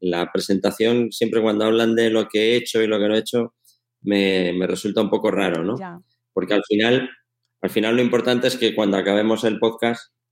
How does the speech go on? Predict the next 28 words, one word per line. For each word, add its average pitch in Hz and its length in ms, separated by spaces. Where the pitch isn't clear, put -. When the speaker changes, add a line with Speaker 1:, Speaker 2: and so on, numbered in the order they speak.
Speaker 1:
hayamos 107 340
conseguido 107 440
transmitir 98 440
todo 87 220
eso 85 240
y 80 80
que 80 360
la 82 200
gente 98 320
no 98 100
se 98 120
haya 98 100
aburrido, 113 480
sigan 101 320
escuchándolo 113 640
y 104 80
que 90 140
por 85 160
lo 82 80
menos 90 240
llegue, 90 220
¿no? - 60
Todo 113 200
lo 123 60
anterior 120 360
lo 120 100
he 120 40
hecho - 280